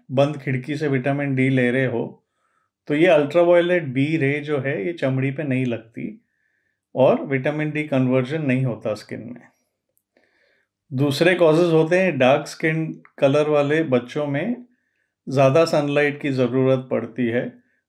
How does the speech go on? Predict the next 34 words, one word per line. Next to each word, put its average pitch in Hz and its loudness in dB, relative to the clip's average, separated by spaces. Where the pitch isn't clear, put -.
और 131 2
इन्हें 143 4
अगर 151 2
सनलाइट 147 0
नहीं 143 -6
मिले 147 -4
तो 160 -6
इन्हें 143 -4
भी 147 -4
रिकेट्स 131 -4
होने 127 0
का 139 -2
चांस 135 -4
ज़्यादा 123 0
होता 110 -4
है। - -12
अगर 151 4
प्रेगनेंसी 160 2
में 160 2
सप्लीमेंटेशन 151 0
नहीं 143 -4
दिया 143 -2
माँ 135 0
को 139 -4
तो 135 -4
इससे 131 -2
भी 147 -4
होता 139 0
है। 135 -2
पुअर 160 4
न्यूट्रिशन 160 2
से 160 0
होता 143 0
है। 139 -6